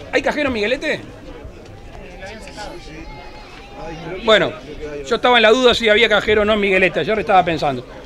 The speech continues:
Pero no sé, Campana, piensa en cualquier lugar de Colonia. Y eso que Colonia tienen la suerte que hay ciudades más cercano. Yo ponía el ejemplo de Sarandí de Navarro, Rolón. Tienen que ir a Paso de los Toros, a un cajero,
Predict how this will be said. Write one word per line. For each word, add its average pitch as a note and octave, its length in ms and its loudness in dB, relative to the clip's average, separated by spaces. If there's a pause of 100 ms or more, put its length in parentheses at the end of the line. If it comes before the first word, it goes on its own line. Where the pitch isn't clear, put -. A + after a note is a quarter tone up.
(100)
Pero G3+ 120 2
no B3 100 4
sé, F3+ 220 2 (240)
Campana, G3+ 480 4
piensa D4+ 220 2
en A#3+ 40 2
cualquier A#3+ 240 4
lugar B3 200 4
de A3+ 60 8
Colonia. F3 420 6 (1000)
Y G3 60 -4
eso G#3+ 120 0
que G#3+ 120 2
Colonia A#3+ 500 4
tienen A3 260 -2
la G3 100 4
suerte A3 300 -2
que G#3 80 0
hay F#3+ 40 2
ciudades G#3+ 880 2
más F#3 140 2
cercano. D#3+ 420 4 (540)
Yo F#3+ 100 -2
ponía G#3 160 0
el A3 80 4
ejemplo A3 240 0
de G3+ 60 2
Sarandí G3 280 2
de G#3 60 2
Navarro, F#3+ 420 6
Rolón. F#3+ 460 2 (1900)
Tienen C#4 220 0
que B3 80 -2
ir C#4 60 6
a A#3 40 6
Paso F3+ 220 2
de E3 40 -2
los D#3+ 140 -2
Toros, F#3+ 400 0 (1400)
a E3+ 80 2
un G3 60 2
cajero, C#3+ 480 0